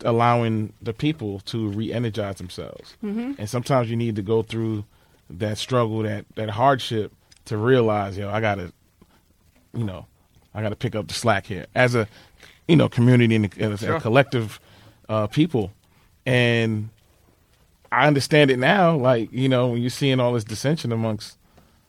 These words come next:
Speaker 1: you
Speaker 2: Yeah,
Speaker 1: know?
Speaker 2: the ranks.
Speaker 1: Yeah, and it's all about the party affiliation and,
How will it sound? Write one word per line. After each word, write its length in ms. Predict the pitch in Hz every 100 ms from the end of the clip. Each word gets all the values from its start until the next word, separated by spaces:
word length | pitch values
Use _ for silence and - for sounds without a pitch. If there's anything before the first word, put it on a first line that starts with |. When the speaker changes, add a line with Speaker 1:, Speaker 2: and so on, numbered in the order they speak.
| _ _
Speaker 1:
you 140 | - 117
Speaker 2:
Yeah, 200 | 311 381
Speaker 1:
know? 60 | 107
Speaker 2:
the 100 | 196
ranks. 500 | 196 240 330 - -
Speaker 1:
Yeah, 160 | 143 147
and 220 | 117 104
it's 140 | 113 113
all 320 | 120 120 113
about 300 | 107 104 82
the 280 | 90 80 - -
party 340 | 131 117 117
affiliation 1000 | 107 - 113 113 156 143 131 131 123 117
and, 160 | 107